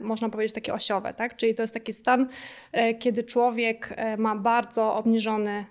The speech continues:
nastrój. To jest taki, no, to jest taki przewlekły smutek, który aż jest takim cierpieniem. Em, mamy też spadek motywacji, e, i taką,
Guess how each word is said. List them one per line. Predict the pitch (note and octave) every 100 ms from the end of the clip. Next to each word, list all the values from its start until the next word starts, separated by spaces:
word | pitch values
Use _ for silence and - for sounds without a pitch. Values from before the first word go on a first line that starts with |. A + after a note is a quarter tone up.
| -
nastrój. | G3+ F#3 - - G3 -
To |
jest | A3+
taki, | A3 - A#3 A3 - - _ -
no, | A#3+
to | A#3
jest | A3+
taki | A#3+ A3+
przewlekły | - A#3+ C4 C4 B3
smutek, | - B3 B3 A#3+ A#3+ -
który | - A#3+ A#3 A#3
aż | A#3 A3+ - A#3+
jest | A3+ B3
takim | A3+ A3
cierpieniem. | A3 - G3+ G3 G3+ - _ - - - -
Em, | - A#3 A#3 A3+ A#3 A#3 A#3
mamy | A#3 B3 B3+
też | A#3+
spadek | - B3+ A#3 A#3 A#3 A#3+
motywacji, | A3+ A3+ G3+ G3+ - E4 A4 - _ _ _ _ _ _ _ _ - - - - - - -
e, | A#3+ A#3 A#3 A3+ A3+ A3+ F4+
i | A3+
taką, | - B3+ B3+ B3+ A#3+ A#3 A#3